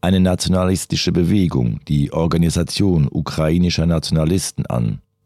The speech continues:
Ziel der Partei war die Unabhängigkeit der Ukraine. Um jeden Preis. Darum kämpfte der militärische Teil der Bewegung,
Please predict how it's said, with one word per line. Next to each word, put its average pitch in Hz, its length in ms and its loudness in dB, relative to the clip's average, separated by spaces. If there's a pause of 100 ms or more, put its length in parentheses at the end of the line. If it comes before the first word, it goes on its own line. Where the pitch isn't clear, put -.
(420)
Ziel 131 260 2
der 92 140 2
Partei 73 560 0
war 82 240 0
die 95 200 2
Unabhängigkeit 80 840 0
der - 100 -2
Ukraine. 60 680 -2 (600)
Um 71 180 0
jeden 78 440 0
Preis. - 600 -6 (640)
Darum 76 520 0
kämpfte 85 400 0
der 80 140 2
militärische 76 760 0
Teil 76 280 0
der 78 80 0
Bewegung, 71 640 0